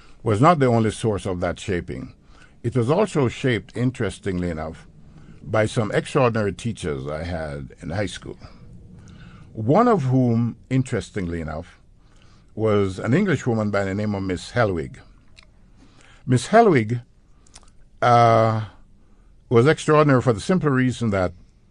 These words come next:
one could raise any issue with her, and she would just smilingly give you an answer without being judgmental.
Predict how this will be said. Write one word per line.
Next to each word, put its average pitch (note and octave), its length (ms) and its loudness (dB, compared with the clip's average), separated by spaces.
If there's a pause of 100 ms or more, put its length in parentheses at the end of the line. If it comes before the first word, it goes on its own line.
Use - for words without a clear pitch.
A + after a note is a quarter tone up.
(1700)
one F#3 260 6
could C#3+ 200 2
raise A#2+ 500 2
any C3+ 340 2
issue G#2 340 -8
with D2+ 200 -10
her, - 280 -16 (1120)
and A2+ 180 -2
she C#3+ 140 -2
would B2 160 2
just A2 240 0
smilingly A2 600 2
give G2+ 180 -4
you G2+ 100 -4
an F#2 120 -2
answer G2 280 -4
without G2+ 360 0
being G2 180 -2
judgmental. E2 640 -4